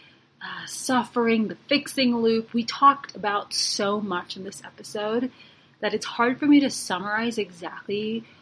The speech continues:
what you're about to hear, but it's really, really, really good, really powerful, and it's gonna make you think. I think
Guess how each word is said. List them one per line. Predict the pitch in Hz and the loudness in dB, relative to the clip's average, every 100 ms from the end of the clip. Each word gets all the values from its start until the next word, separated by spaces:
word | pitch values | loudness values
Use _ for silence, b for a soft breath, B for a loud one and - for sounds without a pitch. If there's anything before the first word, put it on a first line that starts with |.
| B - | B -4
what | 214 | -2
you're | 214 | 0
about | 208 202 196 | -2 -4 -6
to | |
hear, | 196 180 170 190 233 214 | -10 -8 -4 -4 -4 -4
but | 214 208 | -4 -2
it's | 208 - - 180 | -4 -8 -20 -8
really, | 214 220 220 233 - 196 | -2 0 0 -2 -4 -10
really, | 196 185 190 190 | -12 -12 -14 -14
really | 196 185 - | -14 -14 -6
good, | 180 180 - | -4 -4 -6
really | 202 190 180 | -6 -6 -8
powerful, | - 185 185 - 190 190 - - | -6 -6 -6 -8 -6 -6 -8 -8
and | 202 202 202 | -8 -6 -8
it's | - | -4
gonna | 262 294 | 4 6
make | 254 240 - | 6 4 -2
you | - | -8
think. | - 196 143 - - - B B B B B B 196 | -4 -6 -6 -10 -16 -18 B B B B B B -8
I | |
think | 208 247 247 | -2 0 0